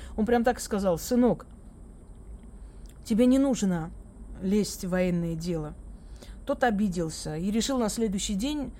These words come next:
сесть на коня и руководить, вот, значит, повести за собой армию. Э, потерпел он просто крах ужасающий и убежал.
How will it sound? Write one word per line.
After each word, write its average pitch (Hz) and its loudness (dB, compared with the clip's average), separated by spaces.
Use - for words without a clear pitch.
сесть - -4
на 190 0
коня 240 2
и 214 0
руководить, 196 2
вот, 165 -8
значит, 165 -4
повести 226 2
за 196 0
собой 208 0
армию. 160 0
Э, 170 -2
потерпел 208 2
он 185 0
просто 202 -2
крах 190 0
ужасающий 190 -2
и 196 0
убежал. 214 4